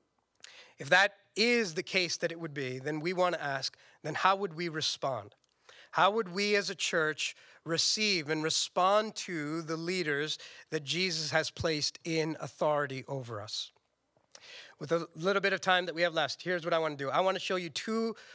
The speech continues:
wrong ways and then hopefully a third and right way. Two commonly used, employed, but wrong ways to treat pastors,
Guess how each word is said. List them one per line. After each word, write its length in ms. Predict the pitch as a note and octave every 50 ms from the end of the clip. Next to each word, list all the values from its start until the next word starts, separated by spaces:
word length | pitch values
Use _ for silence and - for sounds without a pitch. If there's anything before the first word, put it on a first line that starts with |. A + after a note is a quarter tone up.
| - - -
wrong 480 | D3 E3 F3+ F#3 G3 G#3+ A3+ A3+ A3
ways 580 | G#3+ A3 G#3 G3+ G#3+ A#3 B3 B3+ A#3+ - - - _ _ _ _ _ _ _ - - -
and 140 | D3+ D#3+ D#3+
then 120 | E3 E3+
hopefully 440 | D#3+ E3+ E3+ - - - E3 D#3+ D#3
a 80 | D3
third 480 | C#3 - - - E3 D#3+ D#3+ D#3 D3+ C#3+ -
and 160 | D3+ D3 C#3
right 240 | C#3 C3 C3+ C3+ -
way. 200 | A#2 A#2 B2 B2 - - - - _ _ - - _ _ _ _ _ _ - - - - - - _
Two 320 | - - G#3 A3+ A#3 A3+
commonly 880 | - - - - G3 G3+ G#3 G#3+ A3 A3 A3 A3+ A3 A3 A3+ A#3 B3 B3 - _ - - - - - - _ _ _ - - _ _ _ _ _ -
used, 540 | D3 D3+ F3+ G3+ G#3+ A3 A3+ A#3 A3 E3+ G3
employed, 480 | F3+ D#3+ - G3 F#3 G3+ G3+ G3+ E3+
but 140 | E3+ F3 - -
wrong 540 | E3 D#3+ E3 F3 F#3+ G3+ G#3+ A3 A3+ G#3+ F#3+
ways 420 | G3 G3+ G#3 G#3+ A3 G#3+ F3 -
to 120 | - F3+
treat 400 | - - - - G#3 G3 F#3 -
pastors, 800 | - F#3 F3 F3 F3+ - - - F3+ F#3 G#3 B3 A#3+ - -